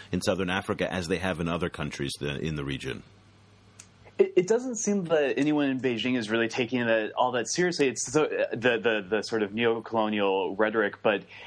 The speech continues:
Speaker 2: I, I, it's sort of in line with this idea about how we're not getting involved in the domestic politics. They seem to be fine with, you know, if this is how you want to sell it,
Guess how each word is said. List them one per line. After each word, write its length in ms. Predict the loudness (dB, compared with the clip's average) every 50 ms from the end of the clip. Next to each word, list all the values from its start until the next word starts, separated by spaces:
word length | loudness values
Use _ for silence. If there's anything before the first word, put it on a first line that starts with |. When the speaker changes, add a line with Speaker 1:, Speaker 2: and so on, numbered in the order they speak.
| 0 2
Speaker 2:
I, 60 | 4
I, 240 | 4 4 2 0 -2 -2
it's 360 | -4 -8 -6 -6 -4 -2 2
sort 180 | 4 4 2 2
of 80 | 0
in 100 | 0 0
line 260 | 0 0 0 0 0
with 140 | 0 -2 -2
this 160 | -2 -2 0
idea 400 | 2 0 2 2 2 2 2 2
about 260 | 2 2 2 0 0 0
how 200 | 0 2 2 2
we're 120 | 0 0
not 180 | 0 0 0 0
getting 140 | -2 -4
involved 300 | -2 0 0 0 0 0
in 100 | -4 -4
the 140 | -6 -6 -4
domestic 420 | -2 0 0 0 0 0 -4 -6 -2
politics. 520 | 2 2 2 2 2 0 -2 -2 -2 0
They 160 | 0 0 0
seem 240 | 2 0 0 0 0
to 80 | 0 0
be 140 | 0 -2
fine 420 | 0 2 2 2 2 2 2 0 0
with, 180 | 0 -2 -2 -8 -16 -14 -6 0
you 60 | 2
know, 60 | 2 2
if 100 | 2 2
this 200 | 2 2 2 2
is 100 | 0 2
how 160 | 2 2 2
you 160 | 2 0 0
want 240 | 0 0 -2 -2 -2
to 100 | -6 -4
sell 280 | 2 2 4 4 4
it, 140 | 2 0 -4